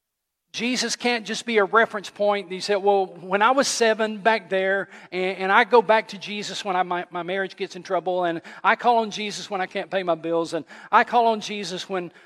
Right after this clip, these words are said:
when I'm sick or my mom is about to die of cancer," and he's a reference point for you. It's not Christianity, not biblical Christianity. Jesus is not a reference point.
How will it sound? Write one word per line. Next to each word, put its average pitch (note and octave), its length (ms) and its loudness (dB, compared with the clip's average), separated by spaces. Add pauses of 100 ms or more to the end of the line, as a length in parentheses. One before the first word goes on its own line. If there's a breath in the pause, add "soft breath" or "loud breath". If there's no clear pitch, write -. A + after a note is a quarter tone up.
when F#3+ 140 -4
I'm E3 140 -4
sick F#3+ 380 -2
or E3+ 140 -2
my E3+ 280 2 (440 soft breath)
mom F#3+ 260 2
is F3 120 -4
about F3 240 2
to - 80 -18
die F#3 180 0
of E3 120 -4
cancer," F3+ 420 -6 (200 loud breath)
and G#3 140 -4
he's A#3+ 220 0
a G#3+ 80 6
reference G#3+ 520 4
point F3+ 320 -4
for - 140 -10
you. B2+ 220 -10 (2500)
It's - 80 -12
not A3 140 -2
Christianity, D3+ 680 -10 (440)
not C#3 140 -12
biblical C3+ 340 -6
Christianity. - 460 -20 (1900)
Jesus A3+ 300 -6
is F3+ 40 -10
not G#3 220 -2
a D#3+ 40 -4
reference D#3+ 440 -4
point. - 260 -20